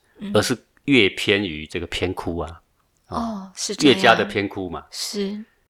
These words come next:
Speaker 1: 嗯。
Speaker 2: 好，如果我们从这种气禀上的这种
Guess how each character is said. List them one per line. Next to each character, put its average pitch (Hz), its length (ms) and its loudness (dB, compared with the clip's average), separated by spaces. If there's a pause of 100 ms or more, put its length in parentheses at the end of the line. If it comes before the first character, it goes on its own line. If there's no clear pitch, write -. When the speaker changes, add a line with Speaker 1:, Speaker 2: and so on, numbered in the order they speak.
(580)
Speaker 1:
嗯。 107 80 -4
Speaker 2:
好， 87 160 2
如 104 80 2
果 113 100 6
我 95 60 6
们 104 100 2
从 101 160 2
这 123 120 -2
种 95 180 2
气 - 220 2
禀 82 200 -2
上 101 220 0
的 90 160 0
这 95 160 -10
种 76 380 -2